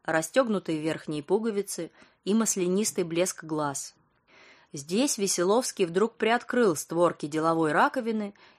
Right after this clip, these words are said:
и она увидела скользкое бесформенное тельце моллюска, ни намёка на жемчужину. «Марк, нам надо поговорить!» Ника с трудом перекрикивала музыку. «Кариночка, погуляй!»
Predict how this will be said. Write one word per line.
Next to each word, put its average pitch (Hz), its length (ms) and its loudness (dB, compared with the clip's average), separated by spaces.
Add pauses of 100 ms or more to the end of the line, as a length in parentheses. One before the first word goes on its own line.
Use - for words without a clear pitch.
и 196 100 -2
она 285 300 2
увидела 185 480 -2
скользкое 214 580 0
бесформенное 165 760 -2
тельце 170 400 -6
моллюска, 151 640 -6 (260)
ни 254 160 0
намёка 175 500 0
на 147 100 -6
жемчужину. 143 720 -8 (920)
«Марк, 190 480 6
нам 196 320 6
надо 220 240 4
поговорить!» 226 880 2 (380)
Ника 180 340 -2
с - 80 -4
трудом 180 420 0
перекрикивала 170 720 -2
музыку. 147 560 -6 (380)
«Кариночка, 247 640 4
погуляй!» 185 640 2